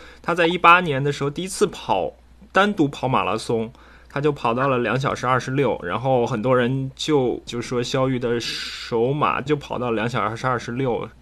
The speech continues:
给大家感觉是一个非常惊人的成绩。但是其实看看你之前的那些运动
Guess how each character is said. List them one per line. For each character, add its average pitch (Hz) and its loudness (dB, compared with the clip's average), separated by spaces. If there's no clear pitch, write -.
给 104 -4
大 120 -2
家 127 -2
感 110 -2
觉 107 -2
是 113 -8
一 117 -4
个 117 -2
非 127 -4
常 117 -4
惊 147 -2
人 113 -2
的 135 -2
成 98 -10
绩。 110 -8
但 139 -2
是 143 0
其 143 -2
实 156 -2
看 160 4
看 143 2
你 135 -2
之 185 -4
前 151 2
的 180 0
那 185 2
些 165 2
运 170 0
动 143 2